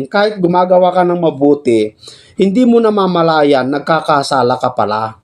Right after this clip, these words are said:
Pero ibang klase, yung alam mo nang bawal ang paglalasing, ah, eh naglalasing ka pa rin, hindi po yun normal. Ah, sa isang Kristiyano, hindi yun.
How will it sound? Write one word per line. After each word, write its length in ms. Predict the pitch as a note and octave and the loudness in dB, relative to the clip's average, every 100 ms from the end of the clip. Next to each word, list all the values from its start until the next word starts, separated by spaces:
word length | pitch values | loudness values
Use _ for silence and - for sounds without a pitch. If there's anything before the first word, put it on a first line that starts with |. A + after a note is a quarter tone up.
| _ _ _ _ _ | _ _ _ _ _
Pero 240 | - C4 C4+ | 0 2 2
ibang 400 | B3+ G#3+ B3 A#3+ | 0 -2 -4 -2
klase, 840 | B3 A3 A3 - F3 D#3+ D#3+ D#3+ - - | 0 0 0 0 0 2 0 -4 -12 -2
yung 280 | G#3 A#3 A3 | 0 2 0
alam 360 | F#3+ G#3 A#3+ | -2 0 0
mo 120 | B3 | 0
nang 240 | B3+ A3+ E3 | 2 0 0
bawal 360 | E3 F#3 G#3 G3+ | -2 0 0 0
ang 140 | G3 F#3+ | -2 -2
paglalasing, 960 | F3+ E3+ F3+ F3+ F3+ F3 C3+ A#2+ B2 B2+ _ _ _ _ _ _ _ _ _ - | 0 2 2 2 0 0 2 0 -4 -10 _ _ _ _ _ _ _ _ _ -4
ah, 400 | B2+ C#3+ E3 E3+ E3+ _ | -2 0 -2 -6 -12 _
eh 140 | - F3+ | -2 -2
naglalasing 560 | F#3 F3 F3 F#3 F#3+ F#3 | 0 0 0 -2 -4 -2
ka 160 | F3+ | -2
pa 160 | F3 D#3+ | 0 0
rin, 400 | C#3 B2+ C#3+ C3+ _ | 0 0 -4 -10 _
hindi 340 | G3 G3 A3 A3 | -2 2 0 0
po 240 | - A3 | 0 2
yun 240 | A3 A3 | 2 0
normal. 720 | G#3+ G3+ F#3+ F3+ G3 G#3 F3+ D#3+ _ _ _ _ _ _ | 0 0 -2 0 0 -2 -4 -8 _ _ _ _ _ _
Ah, 240 | C#3+ F3 | -2 -2
sa 160 | F#3 G3+ | 0 -2
isang 240 | G3 A#3 | 0 -2
Kristiyano, 560 | A3 A3+ - G#3+ A3 G#3+ | -2 -2 -2 0 2 2
hindi 320 | G#3 F#3+ G#3 | 0 -2 0
yun. 400 | G#3+ A3 G3+ F3 | 0 0 -2 -4